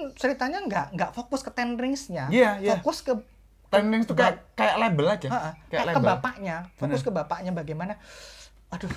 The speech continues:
Speaker 1: berat lah ngomongin Tony Leung nanti.
Speaker 2: Kita pengen bahas Tony
Speaker 1: Ha, ha,
Speaker 2: Leung
Speaker 1: nanti
Speaker 2: lebih,
Speaker 1: panjang
Speaker 2: lebih
Speaker 1: lah,
Speaker 2: banyak
Speaker 1: nanti di,
Speaker 2: sebenarnya.
Speaker 1: di podcast pasti lebih panjang lagi.
Speaker 2: Iya. Nah, ini kayaknya juga udah,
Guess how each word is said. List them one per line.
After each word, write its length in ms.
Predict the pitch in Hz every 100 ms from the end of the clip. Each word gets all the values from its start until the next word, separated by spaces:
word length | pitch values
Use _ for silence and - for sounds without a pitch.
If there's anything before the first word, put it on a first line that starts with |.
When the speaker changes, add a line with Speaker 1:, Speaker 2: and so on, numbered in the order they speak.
| - -
Speaker 1:
berat 320 | - 175 180 160
lah 160 | 233
ngomongin 260 | 226 208 208
Tony 220 | 214 226
Leung 100 | 247 -
nanti. 280 | 190 - -
Speaker 2:
Kita 200 | 143 151
pengen 240 | 160 156
bahas 180 | 143 143
Tony 140 | 147
Speaker 1:
Ha, 80 | 214
ha, 60 | 208
Speaker 2:
Leung 160 | 208
Speaker 1:
nanti 160 | - 135
Speaker 2:
lebih, 180 | - -
Speaker 1:
panjang 200 | 233 -
Speaker 2:
lebih 100 | -
Speaker 1:
lah, 80 | 127
Speaker 2:
banyak 160 | 120 131
Speaker 1:
nanti 100 | 110
di, 80 | 131
Speaker 2:
sebenarnya. 380 | 120 117 117
Speaker 1:
di 100 | 110
podcast 300 | 107 180 196 -
pasti 240 | 175 -
lebih 220 | 254 196
panjang 320 | 175 165 170 156
lagi. 240 | 147 143
Speaker 2:
Iya. 200 | 123 110 - - -
Nah, 140 | 139
ini 160 | 151 185
kayaknya 380 | 175 160 165 190
juga 280 | 156 139 131 123
udah, 380 | 143 131 127 120